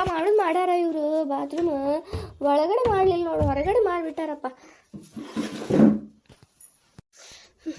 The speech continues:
ಪಟ ಪಟ ಹೋಗ್ತೀನಿ ಈಗ, ಕೆಲಸ ಮುಗಿಸ್ಕ್ಯಾಸ ಏನಾರು ಸಂತಿ ಹೂ ಸಾಮಾನ್ ತರ್ಬೇಕು ಈಗ. ಅವ್ರನ್ನ ಕರ್ಕೊಂಡ್ ಹೋಗ್ತೀನಿ, ಕರಿತೀನಿ, ಒಂದಿಷ್ಟು ಕೆಲಸ ಆಗಿನ. ಯಪ್ಪ, ಕಸ ಹುಡುಗದ ಆತು. ಈಗ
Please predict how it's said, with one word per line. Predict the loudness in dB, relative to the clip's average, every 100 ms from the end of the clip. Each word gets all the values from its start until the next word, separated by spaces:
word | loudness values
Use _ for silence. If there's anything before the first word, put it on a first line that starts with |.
| -8 -8 -8
ಪಟ | -8
ಪಟ | -6 -6
ಹೋಗ್ತೀನಿ | -8 -8 -6
ಈಗ, | -4 -4 -8 -18 -8
ಕೆಲಸ | -6 -4 -4
ಮುಗಿಸ್ಕ್ಯಾಸ | -4 -6 -4 -4 -2 -4 -6 -16 -4 -2
ಏನಾರು | -2 -2
ಸಂತಿ | -6 -4 -2
ಹೂ | -2 -4
ಸಾಮಾನ್ | -6 -6
ತರ್ಬೇಕು | -6 -6 -6 -8
ಈಗ. | -10 -14 -18 -14 -10
ಅವ್ರನ್ನ | -6 -6 -6
ಕರ್ಕೊಂಡ್ | -6 -6
ಹೋಗ್ತೀನಿ, | -6 -10 -10
ಕರಿತೀನಿ, | -8 -6 -6
ಒಂದಿಷ್ಟು | -6 -8 -10 -6
ಕೆಲಸ | -6 -4 -6
ಆಗಿನ. | -6 -10 -16 _ _ _ -20 _ _ _
ಯಪ್ಪ, | -2 0 0 -2 -6 -6
ಕಸ | -2 0
ಹುಡುಗದ | 0 0 -2
ಆತು. | -4
ಈಗ | -6